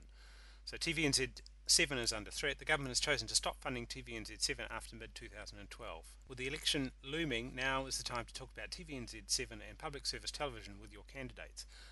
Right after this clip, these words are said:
Let's make this an election issue and leverage some funding for T V N Z seven after the election. We have support from across the political spectrum. Lots of people recognise quality television when they see it. And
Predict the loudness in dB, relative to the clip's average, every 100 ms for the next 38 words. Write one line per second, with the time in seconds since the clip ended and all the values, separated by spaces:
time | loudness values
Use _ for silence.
0 | -16 -6 -4 -2 -2 -4 -2 -2 -2 -8
1 | -6 -8 -6 -8 -8 -6 -4 -2 2 2
2 | 2 -4 -2 -2 -2 -4 -6 -10 -8 -8
3 | -6 -6 -8 -2 -2 -2 -6 -8 -8 -8
4 | -10 -14 -10 -8 -10 -12 -10 -4 -4 -4
5 | -10 -10 -12 -10 -6 -6 -6 -8 -8 -2
6 | -2 -2 -12 -12 -12 -14 -12 -8 -4 -4
7 | -4 -12 -12 -8 -8 -6 -8 -8 -6 -4
8 | -4 -6 -10 -10 -12 -12 -10 -10 0 2
9 | 2 -2 -10 -12 -12 -12 -12 -10 -8 -10